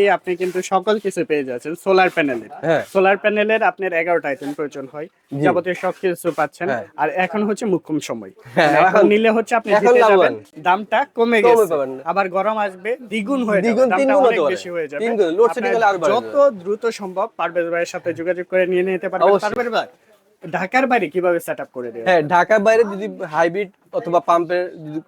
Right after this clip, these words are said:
Speaker 2: অর্ডার দেওয়া হয়, আমরা করে দিয়ে আসি। আমাদের লোক আছে, লোকবল দিয়ে করে দিয়ে আসি।
Speaker 1: একদম সেট আপ করে দিয়ে
Speaker 2: এটা
Speaker 1: আসবে?
Speaker 2: দিয়ে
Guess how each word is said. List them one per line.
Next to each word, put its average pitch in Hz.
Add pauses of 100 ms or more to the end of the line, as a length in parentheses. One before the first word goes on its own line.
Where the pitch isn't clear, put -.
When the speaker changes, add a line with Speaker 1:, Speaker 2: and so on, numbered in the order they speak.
(120)
Speaker 2:
অর্ডার 160
দেওয়া 156
হয়, 196 (100)
আমরা 147 (100)
করে 151
দিয়ে 139
আসি। 214 (500)
আমাদের 147
লোক 147
আছে, - (220)
লোকবল 139
দিয়ে 147
করে 135
দিয়ে 120
আসি। -
Speaker 1:
একদম 180
সেট 175
আপ 175
করে 190
দিয়ে 185
Speaker 2:
এটা 202
Speaker 1:
আসবে? 190
Speaker 2:
দিয়ে 240